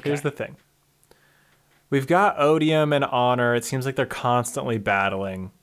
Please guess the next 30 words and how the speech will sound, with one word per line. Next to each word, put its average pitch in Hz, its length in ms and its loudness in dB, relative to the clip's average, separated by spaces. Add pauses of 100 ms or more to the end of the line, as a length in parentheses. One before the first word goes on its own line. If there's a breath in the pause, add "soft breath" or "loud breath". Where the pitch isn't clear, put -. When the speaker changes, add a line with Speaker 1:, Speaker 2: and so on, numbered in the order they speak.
(460)
Speaker 1:
and 113 160 -4
they're 123 100 2
using 117 440 0
people, 104 720 -2 (760 soft breath)
and 104 140 -6
they're 113 140 2
using 113 640 -2 (840 soft breath)
Parshendi 127 1120 0 (420)
and 139 180 -2
Chasm 117 520 0
Fiends 110 640 -4
or 101 100 -4
whatever 110 320 0
the 110 100 0
rock 107 400 -2
things 107 400 -6
are 104 580 0
that 107 140 -10
seem 107 260 -6
to 104 80 -4
be 104 100 -4
related 101 320 -2
to 107 40 -6
Chasm 101 420 -6
Fiends. 101 480 -12
They're 214 200 0
doing 170 240 2
all 135 160 4
this 127 220 0
battle 101 640 0